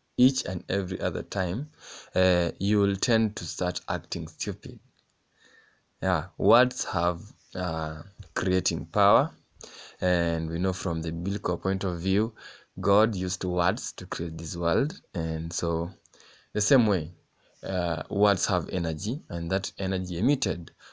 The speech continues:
has the ability to create. So whatever you listen to affects you in your daily living. I mean, uh, if you are someone who listens to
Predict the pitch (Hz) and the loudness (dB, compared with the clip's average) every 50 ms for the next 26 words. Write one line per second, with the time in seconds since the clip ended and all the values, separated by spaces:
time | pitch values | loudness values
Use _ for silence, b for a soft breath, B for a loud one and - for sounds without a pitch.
0 | B B B 98 95 92 - 92 95 87 82 90 92 92 113 107 107 107 - 101 | B B B -2 -2 -2 -2 -4 -2 -2 -2 -2 -2 0 0 2 2 2 0 -2
1 | 87 - 90 90 - - - 87 82 80 73 - - - - - _ _ _ _ | -4 -4 -6 -8 -8 -6 -4 -4 -4 -4 -4 -6 -8 -10 -10 -12 _ _ _ _
2 | _ B B B B B B B - - 98 95 90 87 85 85 - - - 95 | _ B B B B B B B -6 -4 -2 -2 -2 -2 -2 -4 -6 -8 -6 -6
3 | 98 85 - - 120 117 117 107 87 87 87 85 90 90 - - 80 80 76 - | -4 -2 2 4 4 4 4 4 2 2 0 0 -2 -2 -2 -4 -4 -6 -6 -8
4 | - - - _ _ - - - - - - _ _ _ _ _ _ - _ _ | -10 -12 -14 _ _ -18 -14 -12 -12 -14 -14 _ _ _ _ _ _ -20 _ _
5 | _ - - - 104 95 - - - 113 110 98 - - - - 95 90 95 95 | _ -14 -8 -4 -4 -4 0 4 6 6 6 6 2 -4 -6 -4 -2 0 2 2
6 | 92 95 98 98 B B B B B B B - 98 92 90 87 85 90 98 95 | 2 0 -2 -4 B B B B B B B -4 -2 -2 -2 -2 -2 -2 -2 0
7 | 90 87 82 82 82 85 80 76 76 71 101 - - _ _ _ - - - 82 | 0 -2 -2 -4 -4 -4 -4 -4 -6 -8 -12 -14 -20 _ _ _ -20 -12 -8 -6
8 | 82 87 85 82 82 78 78 87 - _ b b b b b b b b - 90 | -4 -2 -2 -2 -4 -4 -6 -10 -14 _ b b b b b b b b -8 -6
9 | 87 87 85 82 80 - - - - 104 113 117 113 113 101 95 87 82 85 80 | -4 -4 -4 -4 -6 -6 -8 -4 0 2 2 2 2 2 0 0 0 0 0 -2
10 | - - 92 87 87 85 82 82 87 92 90 85 85 85 82 - - 85 80 82 | -2 0 0 2 2 2 0 0 -2 -4 -6 -4 -4 -4 -4 -4 -4 -4 -4 -4
11 | 82 - - - - 85 - 80 80 80 80 78 78 78 78 78 80 80 80 80 | -4 -6 -8 -10 -10 -8 -8 -8 -8 -8 -8 -8 -8 -8 -8 -8 -8 -8 -8 -10